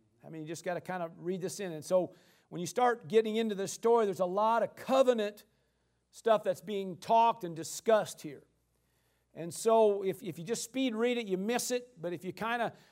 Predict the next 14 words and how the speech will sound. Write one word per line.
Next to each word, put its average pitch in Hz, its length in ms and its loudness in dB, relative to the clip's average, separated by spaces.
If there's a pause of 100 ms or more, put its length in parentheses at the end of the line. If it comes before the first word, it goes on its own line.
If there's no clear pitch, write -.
(120)
uh, 165 260 0
gradually 202 480 4
look 240 240 4
at 214 120 -2
this, 214 240 0
you 202 60 -10
can 180 140 -10
start 220 320 2
seeing 247 300 -4
what's 190 220 0
happening 202 460 -2
and 151 100 -12
how 220 360 -2 (160)
significant 190 1120 -2